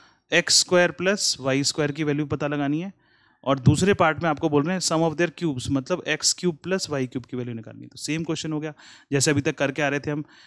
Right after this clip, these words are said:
बिल्कुल हमने जो हमारी वर्ड प्रॉब्लम है, उसको मैथमेटिकली कन्वर्ट कर लिया। सारे बच्चे देखो ध्यान से, तो क्या करना है आपको, फर्स्ट पार्ट में एक्स प्लस वाई की वैल्यू हमें नाइन दे रखी है, और आपको एक्स स्क्वायर प्लस वाई स्क्वायर की वैल्यू निकालनी है। तो कुछ नहीं करना है,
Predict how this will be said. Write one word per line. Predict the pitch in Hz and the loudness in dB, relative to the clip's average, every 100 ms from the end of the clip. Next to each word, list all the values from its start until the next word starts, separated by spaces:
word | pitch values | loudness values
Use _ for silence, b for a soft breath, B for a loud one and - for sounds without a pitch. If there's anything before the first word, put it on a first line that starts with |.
| b 135 | b -2
बिल्कुल | 135 160 147 | 2 2 2
हमने | 143 151 151 | 4 4 4
जो | 139 156 151 131 | 6 6 6 4
हमारी | 143 143 160 135 | 4 2 2 0
वर्ड | 131 160 160 | 4 4 6
प्रॉब्लम | 165 147 151 | 4 4 2
है, | 160 202 | 2 2
उसको | - 202 208 | 0 0 2
मैथमेटिकली | 151 135 160 147 156 170 | 0 0 0 0 -2 -2
कन्वर्ट | 160 135 131 147 147 | 2 2 4 2 0
कर | 156 | -2
लिया। | 151 165 | -2 -2
सारे | 156 147 | 0 0
बच्चे | 147 156 | -2 -2
देखो | 151 156 | -2 -2
ध्यान | 147 139 | -2 -2
से, | 135 190 - _ _ _ b b - | -2 -6 -8 _ _ _ b b -6
तो | |
क्या | 131 165 | 4 4
करना | 170 160 165 | 4 2 2
है | 165 | 0
आपको, | 143 185 185 - | 0 -4 -2 2
फर्स्ट | 160 - | 2 2
पार्ट | 160 151 147 | 2 2 2
में | 185 - b b b b b - | -2 -6 b b b b b 2
एक्स | 196 - - | 4 4 2
प्लस | 196 208 160 | 4 2 2
वाई | 156 151 | 2 2
की | 170 | 0
वैल्यू | 156 139 156 | 0 2 2
हमें | 143 151 | 2 2
नाइन | 170 131 143 156 | 2 2 2 4
दे | 151 | 2
रखी | 143 - 160 | -2 -6 -8
है, | 202 - - - _ _ - | -8 -14 -18 -20 _ _ -2
और | 151 | 0
आपको | 135 135 - | 2 2 4
एक्स | 175 - | 4 4
स्क्वायर | - 214 | 4 4
प्लस | 214 190 | 4 4
वाई | 170 | 4
स्क्वायर | 156 160 135 | 4 0 0
की | |
वैल्यू | 151 131 | -2 -2
निकालनी | 143 117 104 104 | -2 -6 -10 -10
है। | |
तो | 92 | -10
कुछ | 135 151 170 | -4 -2 0
नहीं | 160 | -2
करना | 151 | -2
है, | 170 | -6